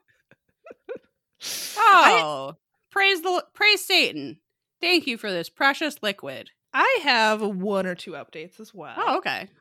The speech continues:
Speaker 1: I wanna
Speaker 2: Yeah,
Speaker 1: thank
Speaker 2: yeah.
Speaker 1: lis-, listener Bruce, who, uh, ap-, apparently Liz is taking up smoking. If you follow us on Twitter,
Speaker 2: <gasps>
Speaker 1: you will,
Speaker 2: No,
Speaker 1: uh,
Speaker 2: no,
Speaker 1: have
Speaker 2: no.
Speaker 1: seen
Speaker 2: No,
Speaker 1: that.
Speaker 2: no.
Speaker 1: Um,
Speaker 2: Only b-, I would. I would. Sorry, Mom and Dad. Except that I can't get pink cigarettes in this country.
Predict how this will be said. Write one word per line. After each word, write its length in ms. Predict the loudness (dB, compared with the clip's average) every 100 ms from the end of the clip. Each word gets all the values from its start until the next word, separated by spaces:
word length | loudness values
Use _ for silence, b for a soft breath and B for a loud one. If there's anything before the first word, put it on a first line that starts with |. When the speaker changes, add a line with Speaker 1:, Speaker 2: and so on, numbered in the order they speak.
| _ -10
Speaker 1:
I 80 |
wanna 220 | -6 -4 -4
Speaker 2:
Yeah, 80 | -4
Speaker 1:
thank 120 | -4
Speaker 2:
yeah. 140 | -4
Speaker 1:
lis-, 120 | -6 -10 _
listener 500 | -4 -4 -4 -4 -6
Bruce, 680 | -6 -8 -6 -6 -8 -12 -12
who, 320 | -8 -6 -2
uh, 200 | 0 0
ap-, 160 | -2 -4 -6
apparently 560 | 4 6 6 6 4 2
Liz 200 | 0 -2
is 80 | -6
taking 240 | -4 -4
up 100 | -6
smoking. 600 | -8 -6 -6 -6 -8 -8
If 80 | -12
you 80 | -6
follow 260 | -2 -2
us 120 | -4
on 140 | -8 -10
Twitter, 440 | -8 -4 -2 -4
Speaker 2:
<gasps> 120 | -4 -6
Speaker 1:
you 180 | -6 -4
will, 280 | -4 2
Speaker 2:
No, 60 | 4
Speaker 1:
uh, 100 | 6
Speaker 2:
no, 80 | 6
Speaker 1:
have 100 | 8
Speaker 2:
no. 140 | 8 6
Speaker 1:
seen 280 | 2 -2 2
Speaker 2:
No, 80 |
Speaker 1:
that. 460 | 6 6 6 6 4 0
Speaker 2:
no. 60 | -4
Speaker 1:
Um, 220 | 0 6 6
Speaker 2:
Only 140 | 8 8 8 6
b-, 80 | -2 -8 _
I 120 | 6
would. 640 | 6 6 6 6 2 -4 -14 _ _ -2
I 120 | 0
would. 520 | 0 -2 -2 -4 -10 -6
Sorry, 260 | 0 0
Mom 160 | 0 -4
and 60 | -8
Dad. 260 | -10 -10 -14 _ _ _ _ _ _ _ -10
Except 680 | -8 -4 4 6 6 0 -4
that 120 | 0
I 120 | -2
can't 300 | 4 4 6
get 200 | 2 -2
pink 240 | -6 -8
cigarettes 520 | -6 -4 -4 -6 -10 -14
in 100 | -14
this 140 | -14
country. 500 | -18 -20 -18 -18